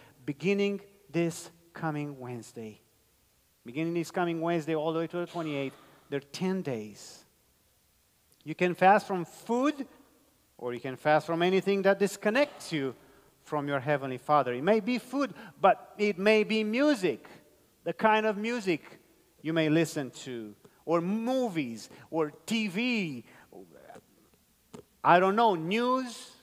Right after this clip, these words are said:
or it may be social media, anything that creates a roadblock or a, a, a stumbling block between you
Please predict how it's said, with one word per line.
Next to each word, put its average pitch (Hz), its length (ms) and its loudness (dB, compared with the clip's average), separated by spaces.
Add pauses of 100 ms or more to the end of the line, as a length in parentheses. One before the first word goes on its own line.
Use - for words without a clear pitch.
(120)
or 196 160 0
it 208 180 2
may 214 200 4
be 220 180 -2
social 220 460 2
media, 240 520 -2 (880)
anything 180 760 0 (1700)
that - 300 -2
creates 175 320 2
a 170 80 0 (520)
roadblock 147 680 0
or 170 120 2
a, 147 40 -2
a, 147 340 -2
a 143 60 -2
stumbling 196 560 -2
block 127 320 -2
between 131 340 -12
you 143 380 -6